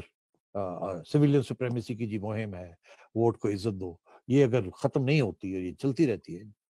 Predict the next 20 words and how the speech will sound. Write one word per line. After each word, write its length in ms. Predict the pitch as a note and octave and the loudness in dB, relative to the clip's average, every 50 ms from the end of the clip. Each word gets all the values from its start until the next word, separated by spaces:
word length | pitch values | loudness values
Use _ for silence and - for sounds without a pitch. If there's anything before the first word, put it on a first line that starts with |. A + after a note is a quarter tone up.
| _ _ _ - | _ _ _ -12
जिसका 240 | G#2 G2 - - G#2+ | -12 -10 -8 -6 -8
इम्कान 340 | F#2+ F#2 - F#2 G2 G#2+ G2+ | -8 -6 -8 -10 -10 -8 -8
ऐसे 220 | G2 F2 - C3+ | -10 -6 -4 -2
ही 100 | C3+ A2+ | -2 -2
है 100 | F#2 F2 - _ _ _ - - - _ - | -4 -8 -12 _ _ _ -20 -20 -20 _ -8
कि 60 | A2 | -4
आप 240 | A2 G#2+ G#2 F#2 F#2 _ _ - E2+ | -2 -2 -2 -2 -4 _ _ -14 -8
लिड 340 | F2 G2 A#2+ D#3 E3 C#3 | -2 4 6 6 6 6
लगा 280 | B2+ B2+ A#2 A#2 A#2 A#2+ | 6 4 4 4 2 2
देंगे, 280 | A#2+ B2+ B2 A#2+ B2 - | 2 0 -2 -2 -4 -4
मगर 240 | B2 G#2+ G#2 G2+ | -4 -6 -4 -4
आप 200 | G2+ G2 F#2 E2 _ _ _ _ _ _ _ _ _ _ _ _ _ _ - | -4 -4 -6 -6 _ _ _ _ _ _ _ _ _ _ _ _ _ _ -18
जो 80 | - | -18
सेंटिमेंट 560 | - - - A#2 A#2 A2 D3+ C#3+ C#3+ C3+ A2+ A#2 | -14 -6 -4 -4 -2 -2 -2 -2 -2 -6 -6 -6
है 120 | A#2 A#2 | -6 -6
अवाम 300 | A2 G#2 F#2+ G2 G2+ G2 | -6 -8 -8 -10 -10 -10
के 100 | - F#2+ | -12 -12
अंदर, 180 | E2+ F2+ G2 G#2 | -12 -10 -12 -12
उसको 420 | G2 F2 - - G2+ G2+ F#2+ F2+ | -14 -14 -14 -12 -12 -10 -10 -12
आप 60 | F2+ | -14